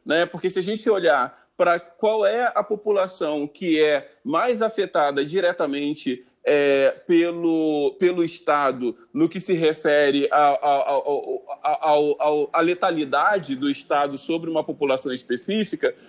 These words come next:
a gente tá falando da população preta, né? É, e na maioria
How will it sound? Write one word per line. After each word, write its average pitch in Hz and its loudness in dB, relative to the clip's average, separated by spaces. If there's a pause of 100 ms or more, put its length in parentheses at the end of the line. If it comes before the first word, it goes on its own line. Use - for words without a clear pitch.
(100)
a 170 2
gente 170 -2
tá 185 2
falando 190 0
da 196 2
população 202 0
preta, 202 2 (200)
né? 175 2
É, 180 2
e 196 -2
na 202 -2
maioria 202 0